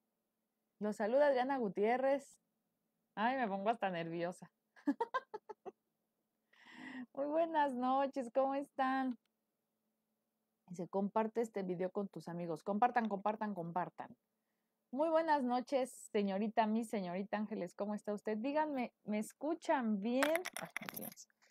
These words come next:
¿Me escuchan bien? ¿Me ven bien? Díganmelo. Hola, ¿cómo están?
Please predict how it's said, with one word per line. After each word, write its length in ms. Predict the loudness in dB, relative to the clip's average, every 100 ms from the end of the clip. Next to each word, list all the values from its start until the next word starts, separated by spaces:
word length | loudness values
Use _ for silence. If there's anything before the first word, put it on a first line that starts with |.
| _ -8
¿Me 140 | -6
escuchan 720 | -6 -6 -4 -4 -2 -2 0
bien? 460 | -2 -2 -2 -2 -2
¿Me 120 | -2
ven 300 | 0 0 0
bien? 380 | 2 4 4 2 -4 _ _ _ _ _ _ _ _ _ _ _
Díganmelo. 840 | -6 -2 2 0 0 -4 -4 -6 -8 _ _ _ _ _ _ _ _ _ _ _ _ _ _ _ _ _
Hola, 560 | 4 6 8 8 6
¿cómo 320 | 8 6 6 2
están? 920 | -2 -2 0 2 2 2 2 0 -2